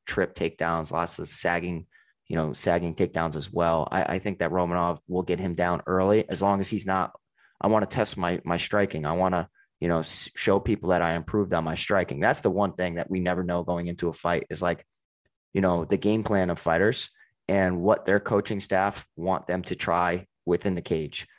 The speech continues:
You know, like, yeah, you're, you're used to going out there and getting quick finishes, but maybe the coaching staff, this seems silly, but I'll tell you what, you want your guys to get experience, especially if you think they're in a favorable matchup. You may say, "Hey,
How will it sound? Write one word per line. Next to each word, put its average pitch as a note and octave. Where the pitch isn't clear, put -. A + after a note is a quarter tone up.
You F2
know, F2
like, E2+
yeah, G2
you're, F2
you're G#2+
used A2+
to G2
going F#2+
out F2+
there F2
and E2
getting F2
quick -
finishes, F2
but D2+
maybe A2
the F#2+
coaching G#2
staff, E2+
this A#2
seems C3
silly, G#2
but G2+
I'll G2
tell A#2+
you A2
what, A2
you A2
want A#2
your G#2
guys G#2
to G2
get F#2+
experience, G2+
especially G2
if F2+
you -
think F#2+
they're E2+
in D#2
a D2
favorable E2+
matchup. D#2+
You A#2
may A#2
say, F#2+
"Hey, F#2+